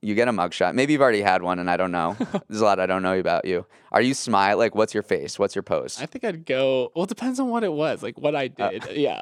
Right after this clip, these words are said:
Speaker 2: That, that's like a hu-, if I'm blowing a stop sign, then yeah, I'm probably giving a wry grin, but anything else, I, I'm keeping blue steel.
Speaker 1: I was thinking about that. It is a new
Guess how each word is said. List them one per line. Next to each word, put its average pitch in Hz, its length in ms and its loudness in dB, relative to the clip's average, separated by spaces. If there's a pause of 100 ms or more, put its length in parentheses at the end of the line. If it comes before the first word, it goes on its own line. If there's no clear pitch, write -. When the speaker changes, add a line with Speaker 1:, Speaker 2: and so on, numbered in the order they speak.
(220)
Speaker 2:
That, 190 200 0
that's 202 200 0
like 202 100 0
a - 60 0
hu-, 180 180 -2
if 170 120 0
I'm 220 140 2
blowing 175 240 4
a 165 60 0
stop 151 320 2
sign, 156 200 0
then 135 140 -4
yeah, 123 180 0
I'm 117 100 -8
probably 120 540 -2 (180)
giving 123 180 -2
a 113 120 0
wry 117 320 0
grin, 117 420 -2
but 107 280 0
anything 139 320 -4
else, 113 380 -6 (280)
I, 127 200 -4
I'm 131 140 -4
keeping 117 260 -6
blue 113 200 -2
steel. 110 420 -4 (100)
Speaker 1:
I 110 100 4
was 139 100 2
thinking 127 140 0
about 101 220 4
that. 92 220 2
It 104 100 2
is 151 220 4
a 190 80 2
new 139 300 2